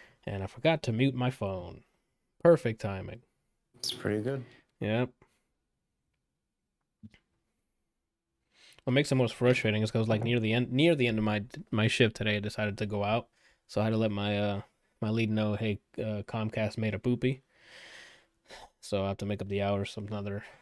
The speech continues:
Speaker 1: throughout the week sometime. Um,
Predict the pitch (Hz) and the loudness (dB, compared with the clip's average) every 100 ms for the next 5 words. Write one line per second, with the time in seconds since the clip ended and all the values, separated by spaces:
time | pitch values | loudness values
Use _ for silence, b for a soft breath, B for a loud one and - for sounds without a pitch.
0 | B B B - 104 - 104 107 - _ | B B B -4 -4 -4 -6 -6 -10 _
1 | _ _ _ _ - 104 - 104 113 107 | _ _ _ _ -2 -2 0 -2 0 0
2 | - B B B B B B - 117 120 | -2 B B B B B B 0 4 4
3 | 120 120 120 120 117 117 113 | 6 4 4 4 4 2 -2